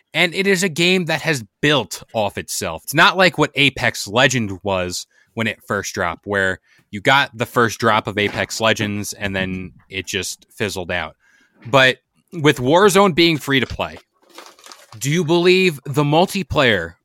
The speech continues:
following in the vein of Halo and how great that has been, do you think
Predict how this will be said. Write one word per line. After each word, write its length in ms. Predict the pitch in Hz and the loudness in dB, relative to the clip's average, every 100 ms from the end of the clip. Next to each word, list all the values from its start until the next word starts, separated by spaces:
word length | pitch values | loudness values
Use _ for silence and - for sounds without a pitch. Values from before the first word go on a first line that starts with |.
| _ | _
following 500 | - 160 175 175 175 | 0 4 4 2 0
in 160 | 156 165 | 0 -2
the 100 | 160 | -2
vein 560 | 113 143 160 151 139 123 | -2 2 4 2 0 -2
of 440 | 123 131 131 110 | 2 4 4 2
Halo 720 | - - 147 147 127 104 78 | -12 -4 -2 -2 -4 -4 -6
and 100 | 85 | -12
how 220 | 95 143 127 | -6 -4 0
great 300 | 117 139 120 | 2 2 4
that 120 | 120 | 2
has 180 | 107 92 | 0 -2
been, 280 | 87 80 - _ _ _ _ _ _ 127 | -8 -10 -16 _ _ _ _ _ _ -6
do 140 | 123 | -2
you 160 | 175 185 | 0 0
think 400 | - 175 156 | 2 2 2